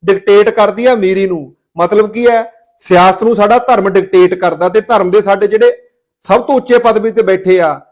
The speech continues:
ਅੱਜ ਸਾਡੇ ਜਥੇਦਾਰ ਨੇ, ਜੇ ਉਹ, ਮੈਂ ਕਹਿੰਦਾ, ਡਿਕਟੇਟ ਨਾ ਕਰਨਗੇ ਸਾਡੀ ਰਾਜਨੀਤੀ ਨੂੰ। ਸਿੱਖਾਂ ਦੀ ਰਾਜਨੀਤੀ ਕਿਹੜੀ ਆ? ਅਕਾਲੀ ਦਲ ਸਿੱਖਾਂ ਦੀ ਰਾਜਨੀਤੀ ਕਰਨ ਵਾਲੀ ਜਮਾਤ ਸੀ, ਉਹਨੂੰ ਡਿਕਟੇਟ ਕਿਉਂ ਨਾ ਕਰਨ ਸਾਡੇ ਸਿੰਘ ਸਾਹਿਬ ਯਾਰ? ਹੁਣ ਮਸਲਾ ਇਹੀ ਹੈ ਕਿ ਸਿਆਸੀ ਬੰਦਿਆਂ ਨਾਲ ਜਾਂ ਸਿਆਸਤ ਵਾਲੇ ਲੋਕਾਂ ਨਾਲ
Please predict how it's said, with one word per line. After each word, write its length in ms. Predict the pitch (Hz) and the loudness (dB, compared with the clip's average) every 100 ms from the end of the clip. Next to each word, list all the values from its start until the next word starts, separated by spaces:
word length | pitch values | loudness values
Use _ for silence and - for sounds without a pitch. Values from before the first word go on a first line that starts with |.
| 185 | -4
ਅੱਜ 100 | 190 | -2
ਸਾਡੇ 220 | 214 214 | 0 2
ਜਥੇਦਾਰ 560 | 226 190 190 196 185 180 | 2 0 0 2 2 0
ਨੇ, 200 | 170 147 _ _ | -4 -10 _ _
ਜੇ 80 | 240 | -6
ਉਹ, 280 | - 254 302 | 0 2 2
ਮੈਂ 140 | 277 | 2
ਕਹਿੰਦਾ, 180 | 262 277 | 2 2
ਡਿਕਟੇਟ 400 | 233 220 220 226 | 2 2 2 2
ਨਾ 160 | 226 226 | 2 -2
ਕਰਨਗੇ 360 | - 240 254 | -2 -4 -4
ਸਾਡੀ 240 | 202 196 208 | -2 -2 0
ਰਾਜਨੀਤੀ 500 | 190 185 190 190 214 | 0 0 -4 -8 -8
ਨੂੰ। 80 | 214 | -8
ਸਿੱਖਾਂ 300 | 202 - 208 | -8 -8 -6
ਦੀ 120 | 220 | -2
ਰਾਜਨੀਤੀ 440 | 202 196 208 214 | 0 -2 -6 -8
ਕਿਹੜੀ 260 | 202 226 233 | -4 -2 -2
ਆ? 180 | 226 233 _ _ _ _ _ _ _ _ _ _ - | -4 -6 _ _ _ _ _ _ _ _ _ _ -10
ਅਕਾਲੀ 340 | - 180 196 | 0 2 2
ਦਲ 140 | 214 220 | 2 0
ਸਿੱਖਾਂ 320 | 190 180 196 | -2 -2 -2
ਦੀ 80 | 196 | 0
ਰਾਜਨੀਤੀ 400 | 170 170 175 190 | 0 -2 -6 -4
ਕਰਨ 260 | 175 160 | -4 -2
ਵਾਲੀ 180 | 156 165 | -4 -4
ਜਮਾਤ 400 | 156 151 147 147 | -4 -4 -4 -4
ਸੀ, 80 | 160 | -4
ਉਹਨੂੰ 200 | 226 208 | -2 -2
ਡਿਕਟੇਟ 380 | 202 202 214 233 | -2 2 2 0
ਕਿਉਂ 300 | 240 269 302 | -2 0 0
ਨਾ 80 | |
ਕਰਨ 280 | 285 247 240 | 0 -2 -2
ਸਾਡੇ 240 | 202 190 175 | -4 -4 -4
ਸਿੰਘ 200 | 175 180 | -8 -10
ਸਾਹਿਬ 260 | 156 143 | -8 -8
ਯਾਰ? 180 | 117 127 _ _ _ _ _ _ _ _ _ 170 | -14 -20 _ _ _ _ _ _ _ _ _ -2
ਹੁਣ 120 | 214 | 0
ਮਸਲਾ 340 | 214 220 226 | 2 2 2
ਇਹੀ 180 | 208 226 | 2 2
ਹੈ 60 | 233 | 0
ਕਿ 160 | 262 | -2
ਸਿਆਸੀ 520 | - 175 170 170 226 | -4 -2 -2 -2 -4
ਬੰਦਿਆਂ 320 | 240 226 226 226 | -2 0 0 0
ਨਾਲ 180 | 220 | 0
ਜਾਂ 140 | 226 247 | 0 -2
ਸਿਆਸਤ 400 | - 180 180 220 | 0 0 0 0
ਵਾਲੇ 160 | 214 | 2
ਲੋਕਾਂ 320 | 214 196 208 196 | 2 0 -2 -2
ਨਾਲ 340 | 185 170 | -2 -4